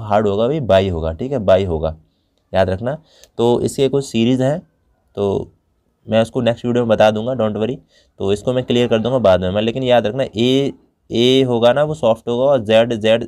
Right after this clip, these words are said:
जैसे जाता जाएगा आगे वो हार्ड होता जाएगा, ठीक है। नेक्स्ट क्वेश्चन देखेंगे अब। तो ये क्वेश्चन काफ़ी इंपॉर्टेंट है, इसका आंसर आप कमेंट बॉक्स में दोगे, ठीक है।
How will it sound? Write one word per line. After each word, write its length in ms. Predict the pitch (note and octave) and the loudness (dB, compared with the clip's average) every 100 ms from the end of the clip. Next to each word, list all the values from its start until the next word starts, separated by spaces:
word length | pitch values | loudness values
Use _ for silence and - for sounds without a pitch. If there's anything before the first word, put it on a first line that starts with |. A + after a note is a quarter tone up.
| - | -4
जैसे 240 | A2+ B2+ | -4 -2
जाता 280 | A#2 A2+ A#2+ | 2 2 4
जाएगा 340 | A#2+ B2 A#2+ | 2 4 4
आगे 140 | A#2 C#3+ | 2 0
वो 120 | C#3+ | -4
हार्ड 260 | G#2+ G#2 F#2+ | 0 0 0
होता 200 | F2+ F2 | -2 -2
जाएगा, 320 | E2 D#2+ E2+ - | -2 -4 -10 -10
ठीक 120 | C3 | -8
है। 80 | A#2+ | -4
नेक्स्ट 220 | G#2+ - | -4 -6
क्वेश्चन 180 | A2+ A2+ | -8 -2
देखेंगे 320 | A2 A#2+ B2+ | -2 -2 -4
अब। 160 | D#3 - _ _ _ _ _ _ _ _ _ _ _ _ _ _ _ _ _ _ _ _ | -4 -8 _ _ _ _ _ _ _ _ _ _ _ _ _ _ _ _ _ _ _ _
तो 320 | A2+ A2 G#2+ - | -2 0 0 -4
ये 200 | G2 B2+ | 0 2
क्वेश्चन 280 | C3+ C3+ C#3+ | 0 -4 2
काफ़ी 260 | B2+ - | 2 4
इंपॉर्टेंट 420 | C3 B2 B2 B2+ C3+ | -2 2 2 2 -2
है, 80 | |
इसका 340 | C3 - B2+ B2+ | -2 2 4 4
आंसर 460 | - G#2 A2+ B2 | 2 -2 -2 0
आप 140 | A#2+ B2 | 0 0
कमेंट 260 | A#2 A#2 A2 | -2 -2 -2
बॉक्स 220 | A2 A#2 | -4 -4
में 120 | G#2+ | -4
दोगे, 300 | F#2+ E2+ E2+ | -2 0 -2
ठीक 180 | A2+ A#2+ | -2 -2
है। 220 | F#2+ F#2+ | -2 -4